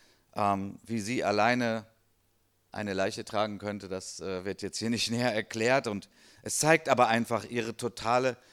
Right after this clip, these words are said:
sie ist überwältigt. Und das kann man sich vorstellen. Und auf einmal spricht Jesus zu ihr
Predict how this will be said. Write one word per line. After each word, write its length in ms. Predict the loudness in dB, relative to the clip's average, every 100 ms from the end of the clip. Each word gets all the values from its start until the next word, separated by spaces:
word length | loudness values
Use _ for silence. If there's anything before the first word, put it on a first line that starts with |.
| -20 _
sie 120 | -6
ist 120 | -6
überwältigt. 720 | 2 4 8 8 6 0 -6 -6
Und 140 | 0
das 320 | 0 0 -6
kann 160 | -2 0
man 180 | 0 -4
sich 180 | -10 -8
vorstellen. 520 | -8 -10 -18 -20 -20 _ _ _ _ _ _ _ _ _ _ _ _ _ _ _ _ _ _ _ _
Und 100 | 2
auf 100 | 4
einmal 320 | 10 10 10
spricht 600 | 4 0 0 2 2 0
Jesus 520 | 0 0 0 -4 -4 -6
zu 140 | -8
ihr 220 | -10 -14